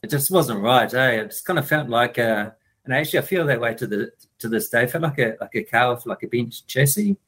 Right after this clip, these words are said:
Like, it just, just, just wasn't right. My mates, my mates carried on swimming back to Waihi Beach, and I just had to sort of float on my back and, and try and get myself into Arakawa Bay, which took about half an hour, you know, a bit of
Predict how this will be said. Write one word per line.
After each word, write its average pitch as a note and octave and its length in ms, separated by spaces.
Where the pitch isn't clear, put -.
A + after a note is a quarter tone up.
Like, A#2+ 240
it G#2+ 220
just, - 320
just, - 180
just - 160
wasn't A#2+ 280
right. G2+ 320
My D#3 80
mates, E3+ 520
my C#3 100
mates D#3 360
carried C3+ 300
on A#2+ 100
swimming B2 300
back A#2+ 220
to A#2 80
Waihi A2+ 300
Beach, A#2+ 300
and A#2 100
I C3 120
just B2 200
had B2 200
to G#2 320
sort - 220
of G#2 100
float C3+ 360
on B2 80
my A2 100
back B2 460
and, A2+ 280
and G#2+ 140
try B2 240
and A#2 80
get B2 160
myself A#2+ 400
into A#2 220
Arakawa A2 640
Bay, A#2 300
which A2+ 200
took G3+ 180
about C#3 160
half B2 280
an G#2+ 100
hour, A2+ 320
you A#2+ 120
know, A2+ 140
a - 20
bit A2+ 180
of G2+ 140